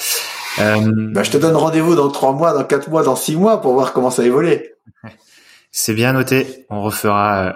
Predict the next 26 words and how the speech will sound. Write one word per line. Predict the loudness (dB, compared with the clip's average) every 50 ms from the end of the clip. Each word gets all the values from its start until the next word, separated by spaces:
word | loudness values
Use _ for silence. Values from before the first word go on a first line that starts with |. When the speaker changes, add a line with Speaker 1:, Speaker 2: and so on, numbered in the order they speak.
| -6 -4
Speaker 1:
un | -2 -2 -2
épisode | -2 -2 -4 -4 0 0 0 0 0 0
et, | 0 0 0 0
euh, | -2 -2 -4 -4 -6 -8 -8 -10 -12 -12 -12
ça | -10 -6 -4 -2 -2
va | 0 -2 -2
tellement | -2 -2 0 0 0 0
vite, | 0 -2 -2 -4 -2 -2
euh, | 0 0 0 0 0 0 0 0 0 0 -2
sur | -4 -4 -8 -10
tous | -12 -12
tes | -6 -6 -6
projets | -4 -2 -2 0 0 0 -2
qu'on | -2 -4 -4 -2 -2
aura | -2 -2 -2
sûrement, | -2 -2 0 0 0 0 0 0
euh, | 0 -2 -4
plein | -6 -4 -4 -4 -4
de |
choses | -4 -4 -4 -2 -2
à | -4
se | -4 -4
raconter. | -6 -8 -8 -8 -8 -8 -8 -8 _ -20 -16 -12 -8 -8 -8 -8 -8 -10 -10 -6 0
Speaker 2:
J'espère | 0 0 0 0 -2 -2 -2
bien. | -2 -2 -2 -4
Speaker 1:
Euh, | -4 -6 -6 -6 -4 -4 -2 -2 -2 -2 -2 -2 -4 -6